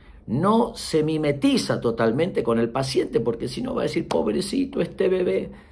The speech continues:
sino que toma distancia y el rol le permite disociarse. Por un lado, identificarse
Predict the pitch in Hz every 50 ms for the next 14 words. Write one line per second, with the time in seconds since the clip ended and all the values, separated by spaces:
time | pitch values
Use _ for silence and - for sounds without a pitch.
0 | - - - - - 135 139 151 131 135 127 117 - - 190 202 214 226 214 185
1 | 160 135 - - 127 113 95 - 101 95 117 127 131 131 135 131 131 131 127 123
2 | 190 135 107 90 - - 101 113 127 139 139 135 131 135 127 - - 110 113 -
3 | - 135 131 135 - - - - - - - 131 98 78 71 - - - - -
4 | - - - - - - - 95 98 101 113 117 123 139 151 147 135 127 120 120
5 | 113 113 120 120 - 131 127 131 143 - - - - - 233 -